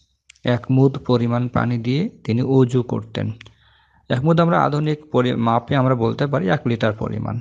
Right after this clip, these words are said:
এক লিটার পরিমাণ পানি দিয়ে তিনি ওযু করতেন, আর গোসল করতেন এক সা পরিমাণ পানি দিয়ে। এক সা সমান সমান আমরা আধুনিক পরিমাণে বলতে পারি তিন লিটার পরিমাণ পানি দিয়ে তিনি গোসল করতেন। কখনো কখনো তিনি, আহ, পাঁচ মুদ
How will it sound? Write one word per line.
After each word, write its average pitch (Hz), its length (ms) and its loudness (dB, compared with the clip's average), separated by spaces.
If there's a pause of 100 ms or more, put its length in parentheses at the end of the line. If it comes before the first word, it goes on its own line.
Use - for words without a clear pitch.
(200)
এক 120 180 -2
লিটার 123 220 0
পরিমাণ 120 360 0
পানি 120 220 -2
দিয়ে 120 160 -4
তিনি 127 320 -2
ওযু 120 320 -2
করতেন, 123 480 -4 (120)
আর 113 300 0
গোসল 123 360 -2
করতেন 151 380 -4
এক 123 300 -2
সা - 340 -2
পরিমাণ 117 500 -2
পানি 104 320 -4
দিয়ে। 98 240 -8 (120)
এক - 180 -6
সা - 180 -2
সমান 127 260 -4
সমান 180 180 -4
আমরা 147 120 2
আধুনিক 127 240 -2
পরিমাণে 120 260 0
বলতে 117 300 -2
পারি 123 200 -4 (100)
তিন 127 140 -2
লিটার 110 360 -4 (1500)
পরিমাণ 131 200 4
পানি 127 220 0
দিয়ে 139 100 0
তিনি 151 220 -4
গোসল 127 360 -2
করতেন। 120 560 -4 (240)
কখনো 135 360 0
কখনো 135 360 0
তিনি, 143 540 -4 (400)
আহ, 135 120 -6 (100)
পাঁচ 135 180 0 (680)
মুদ 120 400 0